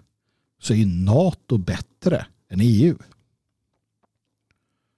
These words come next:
nato känns ju mindre farligt. Nej, säger du. För nato,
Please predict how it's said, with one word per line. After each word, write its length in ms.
nato 460
känns 320
ju 40
mindre 400
farligt. 440
Nej, 200
säger 280
du. 140
För 120
nato, 920